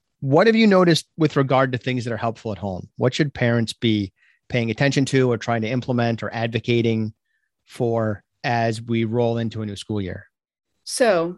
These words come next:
Speaker 2: when the students are working on their homework at home, again,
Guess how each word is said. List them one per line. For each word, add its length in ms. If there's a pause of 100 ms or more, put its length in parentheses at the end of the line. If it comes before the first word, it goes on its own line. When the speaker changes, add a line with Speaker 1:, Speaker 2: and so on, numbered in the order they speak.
Speaker 2:
when 500 (220)
the 100
students 500
are 220
working 380
on 100
their 140
homework 380
at 100
home, 340 (720)
again, 580